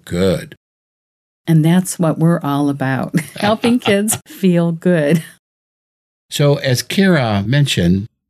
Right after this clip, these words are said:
Speaker 1: we want to talk about a few fun physical activities that kids can play outside.
Speaker 2: And without a whole lot of purchases <laughs> required. These
Speaker 1: Yeah,
Speaker 2: are
Speaker 1: no,
Speaker 2: things
Speaker 1: they're
Speaker 2: that
Speaker 1: not expensive. This is not
Speaker 2: <laughs>
Speaker 1: expensive stuff.
Speaker 2: These are things that most kids have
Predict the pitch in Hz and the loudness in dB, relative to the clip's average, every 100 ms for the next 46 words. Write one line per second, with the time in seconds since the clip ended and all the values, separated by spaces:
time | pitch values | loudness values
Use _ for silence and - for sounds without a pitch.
0 | - 117 123 110 104 - 104 117 117 113 | -2 0 2 2 -2 -2 -2 -2 -2 -4
1 | 107 95 87 - 131 127 127 120 _ - | -2 -2 -4 -2 0 2 2 0 _ -16
2 | - - 127 127 117 117 120 110 117 110 | -6 -2 2 4 2 2 -2 -2 0 2
3 | 104 98 - - 127 113 95 95 - 95 | 2 0 -2 -2 0 0 0 -2 -2 -6
4 | - 127 127 - 185 175 - 349 311 - | -2 -2 -2 0 0 0 -2 0 0 -2
5 | 170 139 - 87 73 55 - _ _ _ | -4 -4 -4 -2 -4 -6 -10 _ _ _
6 | _ _ - 285 294 302 320 320 285 226 | _ _ -2 2 4 4 2 0 0 -2
7 | 196 254 233 196 175 175 165 _ _ - | 0 0 2 2 2 0 -4 _ _ -2
8 | 226 208 165 - 135 123 151 - 302 233 | -2 0 -2 0 -2 -2 -4 -2 0 0
9 | 220 247 214 190 156 202 240 135 147 175 | 0 0 0 0 -2 -2 0 2 2 2
10 | 180 180 233 165 - 170 151 185 156 175 | 2 2 2 0 0 0 0 -2 -2 -2
11 | 170 220 240 151 139 - 127 - 139 - | 0 2 2 2 0 -2 -4 -4 -12 -10
12 | - - 202 269 285 277 233 220 185 - | -14 -10 0 0 2 0 2 2 0 2
13 | 185 196 196 - 185 175 - 175 180 165 | 2 2 0 0 0 0 -8 -2 0 2
14 | 175 | -2